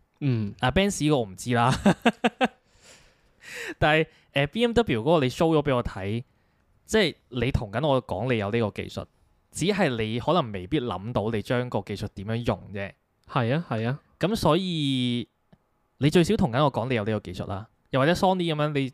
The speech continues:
Speaker 2: 你最少同緊我講你想做你出嚟車啊。其實 Benz 都係嘅，Benz 同緊我講我想做一個一千公里嘅E V。咁呢啲 concept 我覺得好啊，我，我會同你講句加油咯。
Speaker 1: 其實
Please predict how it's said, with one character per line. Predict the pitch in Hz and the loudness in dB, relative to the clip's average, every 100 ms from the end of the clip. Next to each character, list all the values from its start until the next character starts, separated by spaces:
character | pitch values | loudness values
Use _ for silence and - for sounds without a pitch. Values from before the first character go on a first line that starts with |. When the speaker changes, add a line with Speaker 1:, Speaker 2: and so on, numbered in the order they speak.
| _ | _
Speaker 2:
你 | - 123 | -4 0
最 | 139 | 0
少 | 135 147 160 - - | 2 0 -2 -8 -10
同 | - 110 | -8 -4
緊 | 113 | -2
我 | 123 | 0
講 | - | 0
你 | 120 | -2
想 | 110 - 101 | -4 -6 -8
做 | 117 104 101 | -4 -6 -6
你 | - | -12
出 | - - | -6 -4
嚟 | 117 98 | -4 -8
車 | - 123 110 104 | -4 -4 -4 -8
啊。 | 104 - _ _ _ _ _ _ _ | -12 -14 _ _ _ _ _ _ _
其 | 123 | -4
實 | |
Benz | 127 185 170 143 | 0 0 0 0
都 | |
係 | 147 107 101 | 0 0 0
嘅， | |
Benz | 127 143 139 | 0 -2 -2
同 | 104 | -2
緊 | 120 | -2
我 | |
講 | 117 | -2
我 | 107 | -2
想 | 110 113 | -2 -4
做 | - 117 | -2 -2
一 | |
個 | 120 117 98 _ _ _ _ | -2 -6 -6 _ _ _ _
一 | 147 | -4
千 | - 139 131 | -2 -8 -4
公 | 123 113 | -4 -4
里 | 92 | -6
嘅 | 95 | -6
E | 98 101 | -6 -8
V。 | 101 95 104 _ _ _ _ _ _ _ _ | -8 -10 -14 _ _ _ _ _ _ _ _
咁 | 170 | 2
呢 | 226 | 2
啲 | 226 214 208 | 4 2 2
concept | 107 | -2
我 | 110 127 | -2 0
覺 | |
得 | 151 - _ _ _ - _ _ _ _ _ _ _ _ _ - | 0 -2 _ _ _ -20 _ _ _ _ _ _ _ _ _ -6
好 | 117 | 0
啊， | 139 180 196 - | 4 4 2 0
我， | 135 135 | -4 0
我 | 131 | 0
會 | 143 | 2
同 | 131 | 2
你 | 107 | 0
講 | 127 156 | 0 2
句 | 147 | 2
加 | - 175 | 2 2
油 | 139 101 | 2 2
咯。 | 131 - - _ - - | -2 -4 -16 _ -20 -6
Speaker 1:
其 | |
實 | 175 | -2